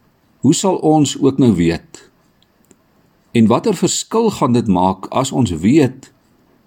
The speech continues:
dit is wel God se straf? In Johannes nege loop Jesus 'n blinde man raak. Die disippels wou dadelik weet,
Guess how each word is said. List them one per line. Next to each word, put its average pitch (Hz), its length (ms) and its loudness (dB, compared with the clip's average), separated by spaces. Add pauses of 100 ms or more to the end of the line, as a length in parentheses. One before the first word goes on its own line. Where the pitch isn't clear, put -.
dit 104 180 0
is 101 180 -2
wel 110 300 2
God 127 360 -4
se 113 100 -10
straf? - 640 -12 (1600)
In 165 140 0
Johannes 156 400 2
nege 135 540 2
loop 107 400 0
Jesus 120 460 0
'n 104 100 -2
blinde 110 320 2
man 95 300 2
raak. 87 460 -8 (1400)
Die 120 120 0
disippels 170 580 2
wou 127 180 0
dadelik 139 420 0
weet, 107 560 -2